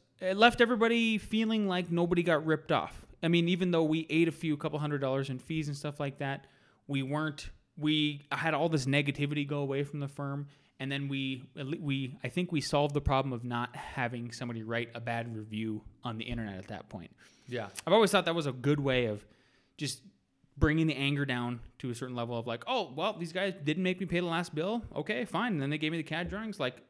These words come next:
Speaker 1: I didn't really lose anything at this point. If anything, I, I won a little bit.
Speaker 2: Yeah, because they were unhappy with us. So.
Speaker 1: Yeah. So, uh,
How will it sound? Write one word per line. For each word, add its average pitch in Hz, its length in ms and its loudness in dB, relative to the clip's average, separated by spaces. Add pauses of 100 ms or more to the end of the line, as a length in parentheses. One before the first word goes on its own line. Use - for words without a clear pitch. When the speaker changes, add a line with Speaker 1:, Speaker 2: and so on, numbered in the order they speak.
Speaker 1:
I 117 120 -6
didn't 147 220 -2
really 180 200 4
lose 185 280 8
anything 180 400 2
at 107 80 -8
this - 140 -8
point. 104 240 -8
If 117 40 -6
anything, 175 280 -2
I, 156 120 -2 (120)
I 120 140 -2
won 147 280 2
a 165 60 4
little 110 180 0
bit. - 320 -10
Speaker 2:
Yeah, 127 240 0
because 131 260 0
they 131 120 2
were 127 100 2
unhappy 117 420 -4
with 110 140 -4
us. 120 340 -2
So. 147 100 -6
Speaker 1:
Yeah. 135 180 2 (520)
So, 160 380 8 (100)
uh, 131 300 4